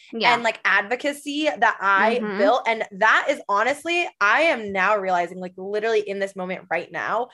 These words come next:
Speaker 1: Mm-hmm.
Speaker 2: how much that built my confidence.
Speaker 1: Yep.
Speaker 2: It, like, I'd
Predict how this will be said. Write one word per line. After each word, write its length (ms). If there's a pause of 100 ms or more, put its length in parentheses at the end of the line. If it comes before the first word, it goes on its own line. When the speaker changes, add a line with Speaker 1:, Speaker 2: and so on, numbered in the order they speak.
(140)
Speaker 1:
Mm-hmm. 300
Speaker 2:
how 180
much 240
that 180
built 160
my 140
confidence. 1120
Speaker 1:
Yep. 220 (240)
Speaker 2:
It, 220 (200)
like, 240
I'd 340